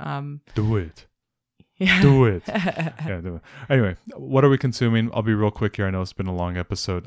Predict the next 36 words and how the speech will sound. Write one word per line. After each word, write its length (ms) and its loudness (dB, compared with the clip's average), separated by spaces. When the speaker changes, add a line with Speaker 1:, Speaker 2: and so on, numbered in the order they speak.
Speaker 2:
I 240 -4
have 340 -4
been 300 -6
reading 680 -6
the 60 -8
Star 300 -2
Wars 200 -4
High 100 -2
Republic. 580 -6
So 300 -6
I'm 240 -6
trying 300 -6
to 100 -8
go 240 -4
through 220 -8
the 120 -8
entire 540 -6
Star 360 -6
Wars 300 -8
canon, 460 -10
not 180 -6
just 240 -18
the 60 -10
movies, 600 -6
which, 400 -10
you 80 -12
know, 100 -8
there 140 -6
are, 260 -8
you 80 -16
know, 140 -12
the 120 -14
nine 320 -10
movies 320 -10
and 380 -14
and 260 -8